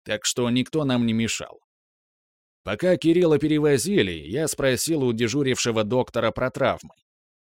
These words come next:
Сотрясение мозга, треснуто ребро, множество ушибов.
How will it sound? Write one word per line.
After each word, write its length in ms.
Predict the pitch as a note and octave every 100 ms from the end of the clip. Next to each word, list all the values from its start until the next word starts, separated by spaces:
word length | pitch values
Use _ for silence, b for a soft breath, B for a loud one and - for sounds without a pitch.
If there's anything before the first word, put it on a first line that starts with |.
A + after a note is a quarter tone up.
| _
Сотрясение 880 | - A2 B2 C3+ - D3+ D3+ D3 C#3+
мозга, 540 | D3 D3+ G2+ F2+ - - _
треснуто 580 | - C3 C#3+ - C3 C#3
ребро, 400 | C3+ C3+ B2+ - - _ _
множество 580 | G#2 B2 C3+ B2+ - A#2
ушибов. 720 | B2+ B2+ - C#3+ G#2 - -